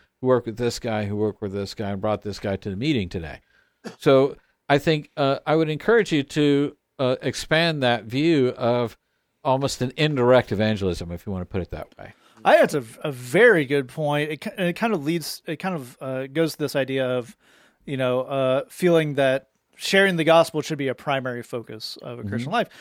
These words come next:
Speaker 2: And that certainly is, can be true. That's certainly true for a lot of people. But as you're saying,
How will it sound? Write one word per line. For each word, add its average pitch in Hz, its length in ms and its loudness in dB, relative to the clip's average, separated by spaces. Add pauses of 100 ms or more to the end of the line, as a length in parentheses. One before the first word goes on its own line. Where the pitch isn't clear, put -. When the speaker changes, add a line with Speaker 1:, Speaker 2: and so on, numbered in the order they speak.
(160)
Speaker 2:
And 170 180 -2
that 180 160 0
certainly 156 520 -2
is, 143 540 -6 (220)
can 160 200 -4
be 135 120 -8
true. 156 360 -6
That's 175 140 -6
certainly 143 160 -8
true 135 140 -12
for 131 100 -8
a - 40 -2
lot 127 40 -2
of 120 60 -8
people. 151 240 -8
But 139 60 -4
as 127 100 -6
you're 147 100 -2
saying, 160 400 -4